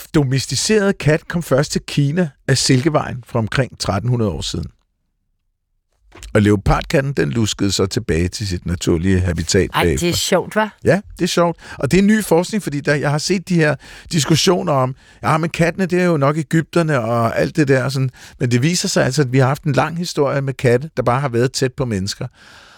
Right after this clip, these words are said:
Speaker 1: Og, øhm, og så har de ellers bare levet af, de, de er ikke, de er ikke blevet domesticeret.
Speaker 2: Nej.
Speaker 1: Så de har været de første domesticerede katte, det er de der, ja,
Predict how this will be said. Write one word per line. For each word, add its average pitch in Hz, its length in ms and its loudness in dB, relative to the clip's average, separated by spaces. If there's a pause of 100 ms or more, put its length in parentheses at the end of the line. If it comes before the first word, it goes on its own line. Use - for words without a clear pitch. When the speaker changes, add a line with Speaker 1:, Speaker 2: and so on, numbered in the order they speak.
(120)
Speaker 1:
Og, 107 440 4
øhm, 85 440 0 (560)
og 104 120 2
så - 140 2
har 135 160 2
de 110 300 0 (460)
ellers 110 280 -4
bare 98 280 0
levet 110 280 4
af, 107 100 2
de, - 140 -8
de 120 140 0
er 117 40 6
ikke, 120 120 0 (120)
de 127 40 4
er 123 40 6
ikke 127 140 0
blevet 147 220 2
domesticeret. 110 760 -2
Speaker 2:
Nej. 196 240 0 (200)
Speaker 1:
Så - 140 2
de 117 180 4
har 117 120 4
været 110 220 0
de 113 80 -6
første 147 300 0
domesticerede 127 720 -4
katte, 107 400 -2
det 131 140 -6
er 127 40 -2
de 117 140 -4
der, 110 260 0 (520)
ja, - 200 4